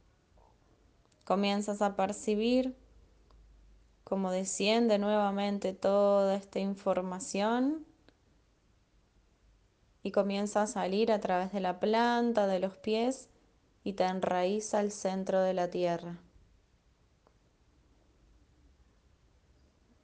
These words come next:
Podés conectar con el centro de la tierra, con el núcleo, y entrelazar esos hilos dorados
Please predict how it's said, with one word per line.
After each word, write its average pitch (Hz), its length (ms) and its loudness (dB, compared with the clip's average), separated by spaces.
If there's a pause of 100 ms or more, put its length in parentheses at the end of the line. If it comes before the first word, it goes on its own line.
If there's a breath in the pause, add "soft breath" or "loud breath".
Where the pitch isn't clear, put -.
Podés 190 240 2
conectar 202 540 2
con 202 200 2
el 180 100 -6
centro 214 480 0
de 208 100 4
la 185 140 0
tierra, 196 420 0
con 175 160 -4
el 175 140 -4
núcleo, 190 640 0 (2000)
y 196 80 -2
entrelazar 190 880 4 (640)
esos 202 340 -2
hilos 214 240 4
dorados 196 800 0